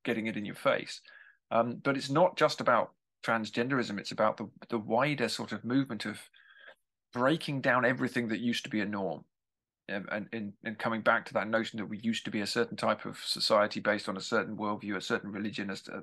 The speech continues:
and that came with a certain set of values. And it seems to me that both the radical left and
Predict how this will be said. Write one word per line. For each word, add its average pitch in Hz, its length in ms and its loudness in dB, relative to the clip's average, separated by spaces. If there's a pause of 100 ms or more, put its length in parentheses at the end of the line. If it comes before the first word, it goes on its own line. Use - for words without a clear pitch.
and 101 120 -6
that 107 160 0
came 107 160 -4
with 98 120 -8
a 95 40 -6
certain 92 280 -4
set - 180 -6
of - 60 -14
values. 101 520 0 (680)
And 110 100 -2
it 110 80 -6
seems 151 340 -2
to - 80 -2
me 127 140 0
that 110 220 -4
both 156 480 4 (420)
the 117 120 0
radical 117 440 2
left 107 360 0 (120)
and 123 560 0